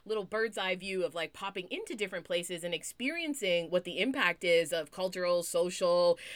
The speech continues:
uh, geographic kinds of influences on the way we,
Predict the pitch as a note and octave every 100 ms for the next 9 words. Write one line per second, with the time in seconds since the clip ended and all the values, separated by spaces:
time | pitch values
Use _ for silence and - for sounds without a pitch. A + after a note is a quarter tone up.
0 | - - E3 E3 E3+ F#3 D#3 D3 D#3 F#3+
1 | G3 F#3 F#3 F3 F#3 F3 F3 A#3 C#4 C4
2 | G3+ E3+ E3+ E3 E3 E3+ E3+ D3+ C#3+ F3